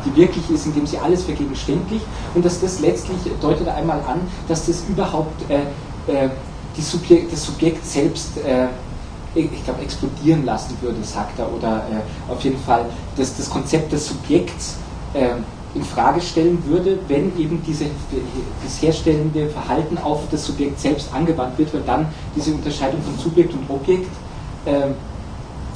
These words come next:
genau, eben dann keinen Sinn mehr macht. Ähm, und ich, mh, gut, das wäre jetzt ein bisschen weiter, äh, zu, ist so, das, das, das Problem ist, dass beim Heidegger, so wie ich ihn interpretiere,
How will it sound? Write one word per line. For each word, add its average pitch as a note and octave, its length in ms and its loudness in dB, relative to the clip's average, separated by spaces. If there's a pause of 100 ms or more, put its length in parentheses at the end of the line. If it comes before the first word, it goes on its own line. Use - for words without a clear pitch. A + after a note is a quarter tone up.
genau, C#3 260 2
eben C3+ 240 -2 (220)
dann D#3 180 0
keinen D3+ 280 0
Sinn G3+ 280 2
mehr C3 140 0
macht. B2+ 340 -2 (1300)
Ähm, D#3 360 2 (1900)
und F#3+ 180 6
ich, E3+ 100 -2 (500)
mh, D#3+ 340 -2
gut, F#3 180 8
das F#3 140 0
wäre E3 120 6
jetzt - 140 -2
ein - 40 -8
bisschen G#3+ 320 2
weiter, F3+ 280 4
äh, E3 200 0 (160)
zu, E3 120 -4 (920)
ist E3+ 160 2
so, D#3+ 180 4 (100)
das, - 160 -2
das, E3 220 2
das - 260 -4
Problem E3 300 4
ist, A3 140 2
dass D#3+ 120 0
beim C#3+ 240 -2
Heidegger, F#3 400 2
so D#3 140 -4
wie D3 120 0
ich - 120 -4
ihn G3+ 100 2
interpretiere, F3 500 2